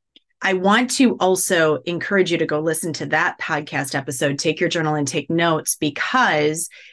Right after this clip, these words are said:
his episode is all about loving your weird, loving that version of you from your younger self, and how we can actually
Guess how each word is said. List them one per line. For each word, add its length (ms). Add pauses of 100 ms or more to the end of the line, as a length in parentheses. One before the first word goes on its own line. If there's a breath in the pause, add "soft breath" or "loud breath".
(160 loud breath)
his 200
episode 460
is 160
all 200
about 260
loving 360
your 140
weird, 560 (380 soft breath)
loving 640
that 440 (140)
version 480
of 320
you 720 (120)
from 320
your 160
younger 640
self, 640
and 140
how 260
we 160
can 200
actually 680